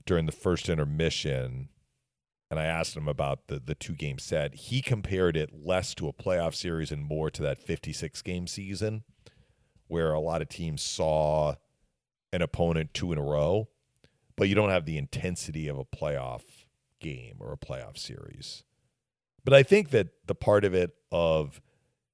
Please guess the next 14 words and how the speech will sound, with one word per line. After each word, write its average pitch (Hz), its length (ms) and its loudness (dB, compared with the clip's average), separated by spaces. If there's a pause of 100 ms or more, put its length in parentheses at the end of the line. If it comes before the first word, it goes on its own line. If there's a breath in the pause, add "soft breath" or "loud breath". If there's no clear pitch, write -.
(160)
you 92 100 -2
get 95 100 6
a 76 60 -2
feel 95 280 2
for 90 200 -2
a 82 40 -2
team, 90 420 -4
and 78 60 -4
now 78 140 -2
maybe 85 240 -2
there 80 140 -4
are 78 60 -2
some 80 200 -6
adjustments 80 840 -6